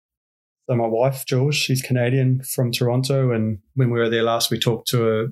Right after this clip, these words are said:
few of the open water swimmers, and I did a little bit of research myself, and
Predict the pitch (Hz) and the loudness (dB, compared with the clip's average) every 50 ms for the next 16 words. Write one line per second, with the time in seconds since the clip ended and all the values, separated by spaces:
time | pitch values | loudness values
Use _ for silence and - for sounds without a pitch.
0 | - _ - - 120 113 110 110 107 110 110 - 117 110 107 107 104 - - 123 | -8 _ -4 -2 0 0 0 0 0 0 0 0 0 0 0 2 0 2 2 2
1 | 117 120 120 120 110 117 113 107 107 110 113 117 113 - 123 117 113 113 113 110 | 2 2 2 2 2 2 2 2 0 0 0 -2 -2 0 0 0 2 0 0 0
2 | 110 - 110 110 107 113 113 - 127 127 131 - 120 110 - - 127 123 127 123 | 0 -2 -2 -2 0 0 0 0 0 0 0 -2 -2 -2 0 0 0 0 0 0
3 | - - 117 113 107 104 | 0 0 0 0 -2 -4